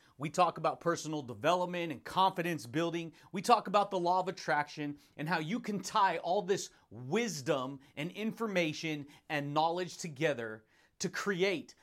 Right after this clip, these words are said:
the kind of reality that you want to experience in your life, my friends. <laughs> And so, if you want to learn how to be more happy, if you want to learn how to flip and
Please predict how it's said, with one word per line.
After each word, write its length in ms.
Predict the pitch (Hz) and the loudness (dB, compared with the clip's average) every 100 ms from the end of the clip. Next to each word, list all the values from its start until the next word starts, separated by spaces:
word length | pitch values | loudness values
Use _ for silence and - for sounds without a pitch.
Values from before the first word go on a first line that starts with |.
| _ | _
the 80 | - | -10
kind 380 | 143 - 165 160 | -6 -2 -2 -2
of 120 | 131 | -4
reality 600 | 131 131 165 170 175 180 180 _ | -2 2 2 2 -4 -10 -14 _
that 160 | 131 123 | -8 -8
you 200 | 127 156 | -8 -4
want 240 | 156 156 | -2 0
to 80 | 156 | -2
experience 720 | 151 - - 147 147 147 139 | -6 -10 -6 -6 -4 -6 -6
in 120 | 147 | -8
your 120 | 143 131 | -6 -4
life, 240 | 113 117 | -4 -4
my 160 | 113 117 | -6 -8
friends. 560 | 117 123 127 123 113 - _ _ - - - | -8 -8 -8 -10 -14 -20 _ _ -18 -18 -8
<laughs> 840 | - 466 - 175 - 185 214 185 147 - - - - | -4 -2 -2 -6 -4 -2 0 0 -4 -12 -20 -20 -12
And 100 | 135 | -6
so, 420 | - 254 240 117 - _ _ - _ | 2 4 4 -2 -10 _ _ -20 _
if 120 | - 143 | -12 -4
you 100 | 190 | 2
want 200 | 196 196 | 4 6
to 40 | |
learn 260 | 180 190 185 | 6 6 8
how 100 | 185 | 6
to 80 | |
be 160 | 170 190 | 4 0
more 220 | 190 185 | 4 6
happy, 440 | 180 214 214 220 175 _ _ _ _ _ _ _ - | 6 6 4 -4 -6 _ _ _ _ _ _ _ -16
if 140 | 143 | -4
you 100 | 165 | 2
want 200 | 185 185 | 4 4
to 60 | 175 | 4
learn 400 | 156 170 185 185 - - | 2 0 0 -4 -12 2
how 120 | 175 | 4
to 120 | 156 | 4
flip 280 | - 190 190 | 0 -2 0
and 180 | 165 | -2